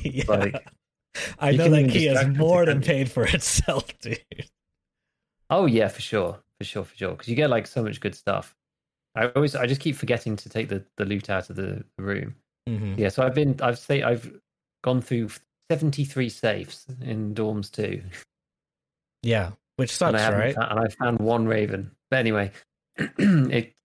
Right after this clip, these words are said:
Speaker 2: yeah, it's, it's just like, and then my marked room key is five out of ten. I've been to marked room five times 'cause I'm sort of tentatively trying to find, like, the
Speaker 1: Which
Speaker 2: Gingy wallet.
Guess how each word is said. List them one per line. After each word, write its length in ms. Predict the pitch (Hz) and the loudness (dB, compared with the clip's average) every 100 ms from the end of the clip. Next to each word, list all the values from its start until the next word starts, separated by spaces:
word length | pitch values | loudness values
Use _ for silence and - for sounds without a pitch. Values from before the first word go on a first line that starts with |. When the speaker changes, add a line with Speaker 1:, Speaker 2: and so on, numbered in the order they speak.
| _ _ _ | _ _ _
Speaker 2:
yeah, 220 | 120 90 - | 0 2 0
it's, 160 | 107 | -4
it's 160 | 139 - | -4 -2
just 180 | 151 143 | -2 0
like, 260 | 117 - - _ _ _ _ _ _ - | 0 -2 -14 _ _ _ _ _ _ 0
and 80 | 123 | 2
then 60 | |
my 100 | 123 | 4
marked 300 | 120 135 135 | 2 0 -2
room 140 | 110 104 | -4 -4
key 460 | - 110 101 98 95 _ _ _ _ _ _ _ _ - | -2 -2 -2 -4 -10 _ _ _ _ _ _ _ _ -6
is 180 | 101 - | -6 0
five 300 | 117 117 104 | 0 2 2
out 120 | 98 | 0
of 80 | 95 | 0
ten. 380 | 98 90 87 - | -2 -4 -6 -6
I've 120 | 104 | -4
been 160 | 110 101 | -2 -4
to 100 | 104 | -4
marked 280 | 98 110 101 | -4 -4 -8
room 100 | 95 | -4
five 240 | 95 92 | -2 -2
times 400 | - 101 101 - _ _ _ _ _ | -4 -8 -8 -14 _ _ _ _ _
'cause 120 | 110 | -2
I'm 240 | 104 101 98 _ _ _ _ _ _ _ _ _ _ - | 0 0 -2 _ _ _ _ _ _ _ _ _ _ 0
sort 140 | 170 156 | 2 2
of 60 | |
tentatively 760 | 139 147 139 - 120 120 117 - _ | 2 0 2 -2 -2 0 0 -4 _
trying 120 | 110 110 | -6 0
to 40 | |
find, 240 | 127 107 | 2 2
like, 100 | 107 107 | 0 -4
the 40 | |
Speaker 1:
Which 80 | 98 | -6
Speaker 2:
Gingy 280 | 104 101 98 | -8 -8 -2
wallet. 480 | 95 101 104 - | 0 2 0 -4